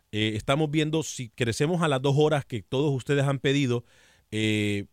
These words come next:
a lo mejor nos tendríamos que cambiar de horario, pero, eh, para aquellos que están en Nueva York, Chicago,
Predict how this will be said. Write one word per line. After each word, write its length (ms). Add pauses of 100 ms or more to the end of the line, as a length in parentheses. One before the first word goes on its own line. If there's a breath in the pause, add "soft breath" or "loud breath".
(100)
a 120
lo 80
mejor 240
nos 80
tendríamos 400
que 80
cambiar 320
de 80
horario, 400
pero, 320 (420)
eh, 140
para 160
aquellos 260
que 140
están 440
en 100
Nueva 180
York, 340
Chicago, 720